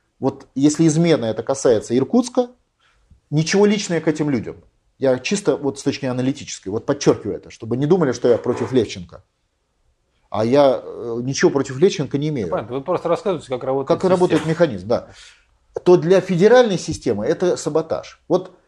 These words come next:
Speaker 1: смотрите, когда глава государства говорит Центральному банку: "Снижайте процентные ставки", например, наш, наша тема постоянная, а Центральный банк их поднимает, это называется саботаж. Причём итальянский, то есть со ссылкой на инструкции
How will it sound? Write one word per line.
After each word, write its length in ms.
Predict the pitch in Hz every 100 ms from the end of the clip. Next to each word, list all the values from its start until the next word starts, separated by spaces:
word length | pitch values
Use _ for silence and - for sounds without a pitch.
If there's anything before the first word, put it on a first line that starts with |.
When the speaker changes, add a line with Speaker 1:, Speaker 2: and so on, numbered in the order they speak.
| _
Speaker 1:
смотрите, 420 | - 165 170 127 117
когда 380 | 151 170 165 - 147
глава 300 | 139 165 151
государства 420 | 143 160 - 135
говорит 260 | 139 135
Центральному 400 | 135 123 139 147
банку: 320 | 170 233 220 113
"Снижайте 480 | - 135 190 185
процентные 420 | 131 127 143 127 123
ставки", 300 | - - 117
например, 420 | 131 131 101 -
наш, 300 | 131 120 -
наша 280 | 113 117 123
тема 260 | 104 90 76
постоянная, 520 | 98 - 98 69 -
а 80 | 131
Центральный 360 | - 170 180 175
банк 260 | 214 180
их 100 | 147
поднимает, 420 | 147 131 123 98
это 180 | 196 208
называется 360 | 190 170 139 123
саботаж. 640 | - 135 - 87 - - _ _ _ _ _ _ _ _
Причём 280 | 131 - 170
итальянский, 540 | 165 180 175 110 - -
то 120 | 120
есть 100 | -
со 100 | 135
ссылкой 400 | - 180 175 127
на 140 | 131
инструкции 640 | 143 - 139 - - -